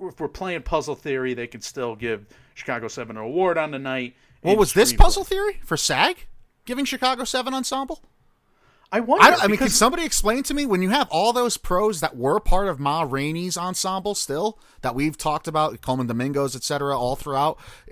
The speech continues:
Speaker 2: like, w-, w-, they give it the lead actor, you give it lead actress, and yet it's, it doesn't
Speaker 1: Right.
Speaker 2: win your ensemble. So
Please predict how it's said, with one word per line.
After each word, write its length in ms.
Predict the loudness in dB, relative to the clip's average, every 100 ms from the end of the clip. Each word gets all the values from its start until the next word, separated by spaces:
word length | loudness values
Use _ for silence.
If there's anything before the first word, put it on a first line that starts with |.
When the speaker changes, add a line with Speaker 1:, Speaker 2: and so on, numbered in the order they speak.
| -4
Speaker 2:
like, 260 | -2 -2 -6 _ _ _ _ _ -20
w-, 380 | -14 -14 -14 -18
w-, 220 | -16 -16 -12
they 240 | -2 -2
give 220 | 2 2 2
it 80 |
the 80 | 2
lead 240 | 0 0 2
actor, 320 | 2 0 -2
you 120 | -4
give 240 | -2 -2
it 140 | -2 -2
lead 180 | -4 -2
actress, 560 | 0 0 0 -4 -4 -4
and 140 | -2
yet 120 | -2 -2
it's, 220 | -6 -8 _
it 140 | -6 0
doesn't 260 | 0 0
Speaker 1:
Right. 60 | -2
Speaker 2:
win 100 | -4
your 140 | -4
ensemble. 420 | -4 -2 -2 -2
So 320 | -4 -4 -4